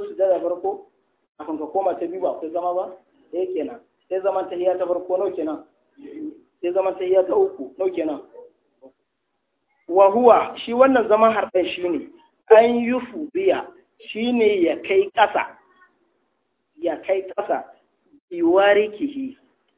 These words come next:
da gefen cinyarsa. Lura da ke ko? Gefen abin nashi na hagu, aisari na hagu, ilal ardi, ya kai shi ƙasa. Wa yukhriju rijlaihi, ya fitar da ƙafafuwansa biyu,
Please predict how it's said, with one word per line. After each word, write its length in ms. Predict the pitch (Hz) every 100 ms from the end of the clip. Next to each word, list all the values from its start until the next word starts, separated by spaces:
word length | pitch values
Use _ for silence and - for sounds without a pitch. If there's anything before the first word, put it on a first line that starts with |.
| _
da 80 | 175
gefen 640 | 156 175 220 214 202 156 -
cinyarsa. 520 | - 180 143 - 113 _ _ _ _ _ _ _ _ _ _ _ _ _ -
Lura 220 | 170 165
da 60 | -
ke 120 | 156 -
ko? 260 | 156 - - _
Gefen 800 | - 370 165 147 254 247 254 - -
abin 340 | - - 175 156
nashi 240 | 156 -
na 80 | 139
hagu, 260 | 147 143 156 _ -
aisari 420 | 196 190 196 175
na 80 | 156 151
hagu, 380 | 147 147 143 _ _ _ _ -
ilal 320 | 220 180 -
ardi, 360 | 190 190 185 139 147
ya 60 | 147 -
kai 100 | 185
shi 180 | 180
ƙasa. 280 | 143 151 107 _ _ _ _ _ _ _ _ _ _
Wa 100 | 180
yukhriju 640 | 175 247 254 214 226 196
rijlaihi, 600 | 170 - 160 185 175 123 - _ _
ya 140 | 170 180 180
fitar 320 | 226 - -
da 80 | 185
ƙafafuwansa 840 | - 202 196 196 220 214 180 - 151
biyu, 340 | - 180 175